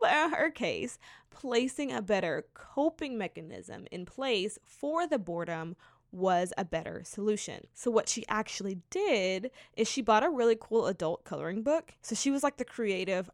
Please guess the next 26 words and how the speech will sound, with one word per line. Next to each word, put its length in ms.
artsy 340
type, 360
which 400
would 180
make 200
sense 260
that 140
she 140
was 160
feeling 280
bored 420
in, 120
like, 160
a 60
corporate 540
work 220
from 160
home 220
job. 360
And 140
so 120
during 360
her 140
little 200
five-minute 540
windows 760